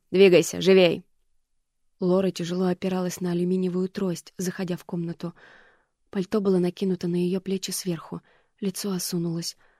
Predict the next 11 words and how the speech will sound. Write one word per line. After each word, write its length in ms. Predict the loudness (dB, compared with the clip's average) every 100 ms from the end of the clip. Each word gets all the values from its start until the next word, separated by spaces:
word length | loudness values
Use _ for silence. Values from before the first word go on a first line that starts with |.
| _
Она 220 | -2 0 2
выглядела 460 | 2 0 -2 -4
совсем 380 | -6 -10 -8 -6
дряхлой, 420 | -4 -4 -6 -8
как 160 | -8 -8
будто 300 | -8 -8 -8
постарела 480 | -10 -10 -6 -6 -6
вдвое. 500 | -6 -4 -2 -4 -8 -20 _ _ _
Она 160 | -4 -4
спросила 400 | -6 -8 -6 -6
Энди: 460 | -2 -2 -2 -4